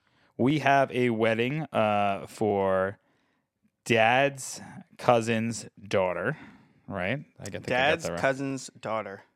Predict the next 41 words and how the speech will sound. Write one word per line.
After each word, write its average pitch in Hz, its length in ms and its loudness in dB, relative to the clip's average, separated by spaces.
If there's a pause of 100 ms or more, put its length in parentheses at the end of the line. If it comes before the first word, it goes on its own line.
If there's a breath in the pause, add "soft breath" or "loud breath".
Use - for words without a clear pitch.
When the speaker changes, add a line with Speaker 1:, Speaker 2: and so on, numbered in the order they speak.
(220)
Speaker 1:
Dad's 90 240 -2
second 104 260 -6
cousin's 110 280 -2
daughter, 110 120 0
Speaker 2:
Yes. 110 80 -4
Speaker 1:
something 113 180 -2
like 92 140 -2
that. 87 280 -4
Speaker 2:
Yeah, 123 380 0
Speaker 1:
Um, 95 60 -4
Speaker 2:
it's 139 140 -6
pretty, 120 300 -6
pretty 107 260 -8
far 104 200 -8
down 101 200 -10
the 95 60 -12
line. 101 200 -12
But, 113 160 -4
you 135 60 -2
know, 127 100 0
paisans. 139 680 -2 (100)
Speaker 1:
Yeah, 131 280 2
family 147 340 0
we're 131 120 -2
close 120 320 0
with, 117 340 0 (120)
uh, 107 480 0 (500)
you 123 140 -2
know, 92 300 -4
up 104 160 -2
in 104 100 -8
Toronto, 92 500 -2
so 98 260 -4
it'll - 120 -8 (100)
be - 100 -8
good. 90 180 -8
I 117 80 -8
think 170 120 -2
it's, 214 140 -6
like, 107 140 -2
a 92 80 -6